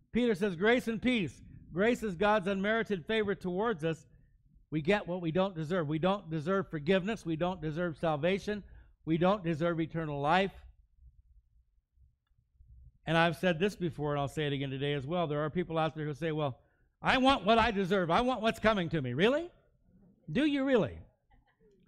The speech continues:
I don't think you do. It's funny because people think they deserve a lot more than they really do. The fact of the matter is we deserve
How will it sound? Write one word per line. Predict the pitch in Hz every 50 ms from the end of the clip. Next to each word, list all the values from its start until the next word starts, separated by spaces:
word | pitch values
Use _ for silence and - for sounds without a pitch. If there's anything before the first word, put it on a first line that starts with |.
| _ _ _ _ _ _ _ 135
I | 156 180
don't | 202 185
think | - 175 147 -
you | 165 165
do. | 165 202 185 127 98 - _ _ _ _ _ _ _ _ _ _ _ _ _ _ _ _ _ _ _ _ _ _ _ _ _ - _ _ _
It's | 147 147 -
funny | - 202 220 226 208 185
because | 151 135 147 156 147 -
people | - 170 175 - 151 147 127
think | - 175 175 175 -
they | 165 160
deserve | 139 147 139 120 151 160 160 156 147
a | 147
lot | 147 156 165 160
more | 156 160 165
than | 156 160 156
they | 156 156
really | 160 180 185 196 202
do. | 220 254 262 - - - _ _ _ _ _ _ _ _ _ _ _ _ _ _ _ _ _ _ _ _ _ _ _ _ _ _ _ _ _ _ _ -
The | 131
fact | - 190 208 240 240 214
of | 190 165
the | 160
matter | 160 147 143 151 180 208
is | 170 160 156 147 135
we | 147 170
deserve | 156 151 151 127 127 180 208 214 180 160 160 165 -